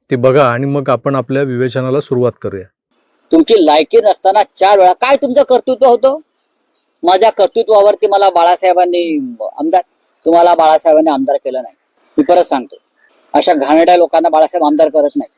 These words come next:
Speaker 1: महाराष्ट्रातले एक ज्येष्ठ पत्रकार, जगदविख्यात दैनिक सामनाचे कार्यकारी संपादक, विश्वप्रवक्ता असे संजय राजाराम राऊत नेमकं काय बोललेत हे ऐकलत ना?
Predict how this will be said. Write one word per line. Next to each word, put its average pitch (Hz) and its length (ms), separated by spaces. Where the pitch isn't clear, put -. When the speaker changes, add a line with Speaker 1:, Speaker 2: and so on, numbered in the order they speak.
Speaker 1:
महाराष्ट्रातले 180 840
एक 170 80
ज्येष्ठ 147 280
पत्रकार, 139 520
जगदविख्यात 127 680
दैनिक 131 500
सामनाचे 131 520
कार्यकारी 123 680
संपादक, 113 480
विश्वप्रवक्ता 131 800
असे 131 220
संजय 160 380
राजाराम 151 420
राऊत 139 220
नेमकं 135 320
काय 139 200
बोललेत 131 340
हे 123 60
ऐकलत 123 360
ना? 113 100